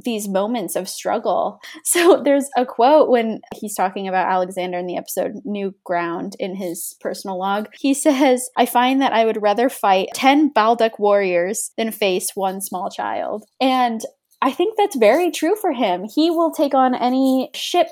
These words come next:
problem, any Klingon problem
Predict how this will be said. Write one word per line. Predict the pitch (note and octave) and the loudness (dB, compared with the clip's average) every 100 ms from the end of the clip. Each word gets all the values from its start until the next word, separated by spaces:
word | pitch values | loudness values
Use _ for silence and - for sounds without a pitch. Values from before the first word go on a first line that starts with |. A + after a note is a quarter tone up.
| - | -4
problem, | - D#4 D4 D4 C#4+ C#4 | -2 0 2 0 -2 -2
any | A#3 A3 G#3 G3+ G3 - _ _ _ | -4 -4 -4 -6 -8 -12 _ _ _
Klingon | - F4 D4+ D4 D4 | -2 0 2 0 0
problem | D4+ C#4 C#4 C4+ C4 C4 B3+ | 0 0 2 0 0 0 -2